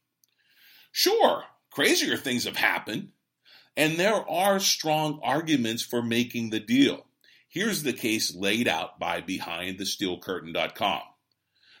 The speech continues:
They call for, for sending Patrick Peterson to Pittsburgh for the Steelers' first and third round picks in twenty nineteen. Here's the case. Quote, Well, I know the price is amazingly steep for the Steelers to pay,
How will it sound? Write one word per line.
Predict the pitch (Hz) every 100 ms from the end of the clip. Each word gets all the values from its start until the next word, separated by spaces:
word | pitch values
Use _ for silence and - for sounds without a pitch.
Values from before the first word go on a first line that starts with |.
| _
They | 90 110
call | 135 113 104 101
for, | 107 92 - _ -
for | - 95
sending | 87 - 92 110 117 - - _ _ _ -
Patrick | 110 101 127 143 143
Peterson | 113 113 113 - 120
to | 139
Pittsburgh | - 117 - 104 98 95
for | 92
the |
Steelers' | 87 - 110 104 104 - - -
first | 117 120 123 - -
and | 107 110 113
third | 107 101
round | 92 92 98 98
picks | 107 80 -
in | 82 78
twenty | 92 85
nineteen. | 82 80 80 120 95 73 _ _ _ _ _ _ _ _
Here's | 104 107 95
the | 101
case. | 120 82 - - -
Quote, | - 113 71 - _ _ _ _ _ -
Well, | 120 123
I | 117 123
know | 120 120 127 139 151
the | 143
price | 123 - 113 117 - -
is | 117 113
amazingly | 107 107 117 120 123 113 113 113
steep | - 110 98 98
for |
the | 98
Steelers | 101 - 101 101 98 -
to |
pay, | - 123 82 71